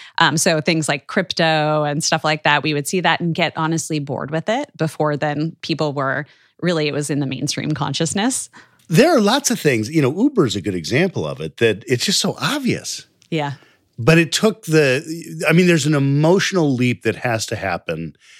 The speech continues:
Speaker 2: where you get in a car with a stranger.
Speaker 1: Mm-hmm.
Speaker 2: Um, who has no, you know, state license to be picking anybody up. And that was a, that was a big leap.
Speaker 1: Yeah.
Speaker 2: Um, but a lot of the things that may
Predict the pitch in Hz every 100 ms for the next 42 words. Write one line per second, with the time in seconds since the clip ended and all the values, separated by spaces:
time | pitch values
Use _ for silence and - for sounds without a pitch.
0 | - _ - 110 117 113 110 107 104 117
1 | 123 127 120 110 98 - 110 92 73 -
2 | - 113 67 - - _ - 165 175 156
3 | 196 170 123 113 101 98 90 123 113 110
4 | 107 90 113 98 117 110 107 104 101 101
5 | 104 76 - - 117 98 107 110 104 98
6 | 87 90 95 104 85 92 92 85 85 104
7 | 127 127 139 131 131 156 190 151 110 135
8 | 117 117 127 110 71 _ _ - 160 143
9 | 135 117 117 107 107 139 110 247 170 107
10 | - _ - - 143 139 190 247 185 135
11 | 120 113 98 107 110 120 117 120 127 135
12 | 135 135 131